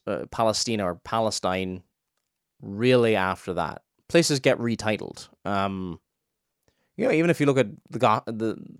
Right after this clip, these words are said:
Gospel of John, you know, uh, Sea of Galilee is no longer Sea of Galilee, it's the Sea of Tiberias by the end of the, you know, when, by the time around John is writing his Gospel, which is probably about the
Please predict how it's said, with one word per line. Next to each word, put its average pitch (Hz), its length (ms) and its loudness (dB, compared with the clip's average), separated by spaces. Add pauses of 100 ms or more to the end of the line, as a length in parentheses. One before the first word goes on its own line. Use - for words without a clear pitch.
(120)
Gospel 95 400 -2
of 73 80 -10
John, 135 720 6 (1300)
you - 140 -12
know, 98 180 -4
uh, 90 260 -2 (1700)
Sea 127 240 0
of 101 80 -4
Galilee 135 560 6
is 104 120 -4
no 98 120 -6
longer 87 200 -8
Sea 90 180 -8
of 87 80 -10
Galilee, 107 420 2
it's 95 140 -6
the 95 60 -8
Sea 85 180 -8
of 80 100 -12
Tiberias 120 760 2
by 76 120 -8
the 76 120 -10
end 80 100 -8
of 73 160 -14
the, 90 160 -4 (720)
you - 60 -16
know, 85 80 -6
when, 80 180 -8
by 95 140 -2
the 87 40 -8
time 92 260 -4
around 87 240 -4
John 85 200 -2
is 85 100 -6
writing 82 460 -4
his 90 140 -14
Gospel, 117 460 2
which 76 140 -12
is - 60 -18
probably 80 300 -6
about 80 240 -8 (680)
the - 100 -14